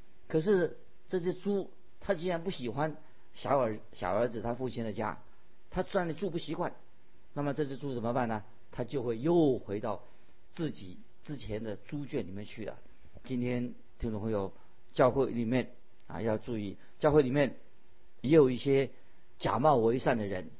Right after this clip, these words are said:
那么他们迟早把他的本性会露出来，他们是假冒为善的，他的狐狸尾巴迟早会露，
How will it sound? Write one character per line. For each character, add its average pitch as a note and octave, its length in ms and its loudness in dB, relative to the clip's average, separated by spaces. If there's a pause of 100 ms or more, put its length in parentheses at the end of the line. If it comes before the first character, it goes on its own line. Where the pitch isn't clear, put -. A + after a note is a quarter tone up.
(460)
那 D3 100 -2
么 D#3+ 120 4
他 F3 100 8
们 D3+ 280 6 (500)
迟 - 180 -4
早 F2+ 340 0
把 F#2+ 120 0
他 B2+ 100 -2
的 B2+ 100 -2
本 F#2 280 -6
性 A#2 240 -2 (500)
会 A#2+ 300 4
露 C#3 220 4
出 - 160 -4
来， F#2+ 180 0
他 D#3+ 180 0
们 D#3+ 160 2
是 C#3 280 -2 (220)
假 E2 160 -2
冒 C3+ 160 2
为 A2 220 0
善 A2 220 -2
的， E2 100 -6 (500)
他 F#3 120 6
的 D#3+ 80 4
狐 D#3+ 180 2
狸 D#3+ 80 0
尾 B2 100 2
巴 B2+ 160 0
迟 - 140 -6
早 A#2+ 140 2
会 A#2+ 120 0
露， G#2+ 200 -4